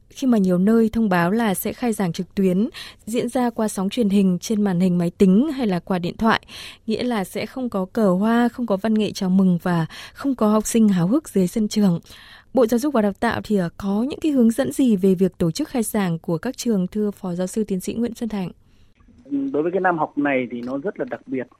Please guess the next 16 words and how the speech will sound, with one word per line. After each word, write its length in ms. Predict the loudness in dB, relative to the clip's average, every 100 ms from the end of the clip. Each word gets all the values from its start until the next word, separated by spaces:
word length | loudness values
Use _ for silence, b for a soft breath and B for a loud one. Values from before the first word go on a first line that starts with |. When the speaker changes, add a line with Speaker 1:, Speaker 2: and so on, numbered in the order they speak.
| _ _
Speaker 2:
Cả 100 | -14
đất 200 | -12 -6
nước 180 | -4 -4
thì 60 | -4
đang 180 | -4 -4
rất 140 | -6
là 80 | -6
khó 240 | -6 -6
khăn, 380 | -4 0 0 -2 -6 _ -18
rất 160 | -8 -6
là 60 | -4
nhiều 140 | -4
địa 140 | -4 -4 -2
phương 300 | 0 0 -2
thì 60 | -6
cái 120 | -8